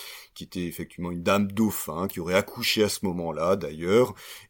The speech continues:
et en partant, le dauphin mâle aurait fait un bisou sur la joue de Mallorca, et Mallorca conclut, euh, enfin du moins le post fake conclut sur ces paroles de Mallorca,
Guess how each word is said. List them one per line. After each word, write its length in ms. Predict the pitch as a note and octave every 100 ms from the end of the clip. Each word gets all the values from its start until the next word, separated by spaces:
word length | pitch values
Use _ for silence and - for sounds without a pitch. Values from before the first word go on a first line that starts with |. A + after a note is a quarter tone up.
| -
et 380 | G#2+ B2 C3+ -
en 160 | A#2+
partant, 760 | - B2 - - A#2+ A2+ C#3+ D#3
le 140 | B2
dauphin 420 | G#2+ A#2 - G#2
mâle 400 | G2 F#2 G#2 C3
aurait 200 | A2 F#2+
fait 160 | A2 A2+
un 80 | G2
bisou 460 | G2 A2 F#2+ G#2+
sur 200 | C3 -
la 120 | F#2+ F2+
joue 260 | F#2+ C3+ D3 - -
de 100 | A2+
Mallorca, 880 | A#2 A2 F#2+ F2+ - F2 F2 B2 B2+ - - -
et 100 | F#2+
Mallorca 480 | G#2 G2 F2+ - A#2+
conclut, 680 | A#2+ A2+ - A2 A2+ A2+ - - _
euh, 460 | F#2 E2+ E2+ - -
enfin 140 | - -
du 100 | -
moins 180 | F2 D2+ - - _ _ _ _ -
le 120 | F#2
post 580 | - - B2 A2+ - -
fake 480 | - - A2+ G#2+ - _ _ _ _
conclut 520 | - D3+ C#3 - D#3 D3
sur 220 | - F#2+
ces 140 | G2+
paroles 500 | - G2+ F#2+ A2+ A2
de 100 | F2+
Mallorca, 800 | F2 F#2 F2 E2+ - A#2 A#2+ C3